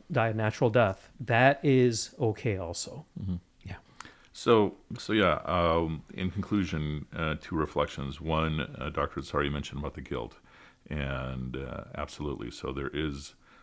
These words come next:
Speaker 4: uh, ultimately we are all surrendering to Allah's will. And the more I can make peace with, with Allah's will, the more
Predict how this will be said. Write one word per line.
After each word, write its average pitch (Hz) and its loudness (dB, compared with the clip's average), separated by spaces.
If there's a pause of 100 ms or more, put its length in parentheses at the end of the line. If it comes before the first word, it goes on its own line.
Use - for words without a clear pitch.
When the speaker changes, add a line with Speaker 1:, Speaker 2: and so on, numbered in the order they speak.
(200)
Speaker 4:
uh, 78 -2
ultimately 90 2
we 73 0
are 73 2
all 71 -2
surrendering 67 -6
to - -8
Allah's 76 -6
will. 78 -8 (380)
And 67 -6 (400)
the 80 -6
more 87 4
I 85 2
can 82 -6
make 76 -6
peace - -8
with, 69 -6
with 67 -6
Allah's 71 -10
will, 67 -8
the 76 -10
more 67 -8